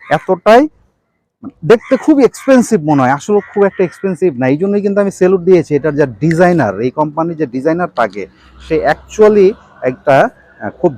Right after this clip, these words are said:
দামি ডিজাইনার, এই রডটাকে যে ডিজাইন করে। তো আজকে আর বেশি কিছু বলবো না, আহ, হয়তোবা ভিডিওটাও লং করবো না।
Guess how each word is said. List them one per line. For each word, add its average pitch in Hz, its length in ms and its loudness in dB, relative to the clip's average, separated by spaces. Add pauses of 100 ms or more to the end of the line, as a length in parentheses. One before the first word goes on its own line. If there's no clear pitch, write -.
দামি 175 300 6
ডিজাইনার, 117 480 0
এই 107 60 -2 (100)
রডটাকে 123 500 -4
যে 107 160 -10
ডিজাইন 123 420 -4
করে। 95 220 -14 (540)
তো 110 280 2 (840)
আজকে 139 300 -4
আর 127 80 0
বেশি 147 220 -6
কিছু 165 200 -8
বলবো 147 260 -2
না, 151 120 -4 (480)
আহ, 117 120 -8
হয়তোবা 120 460 0
ভিডিওটাও 135 500 -4
লং 135 180 0
করবো 131 240 -4
না। 139 160 -8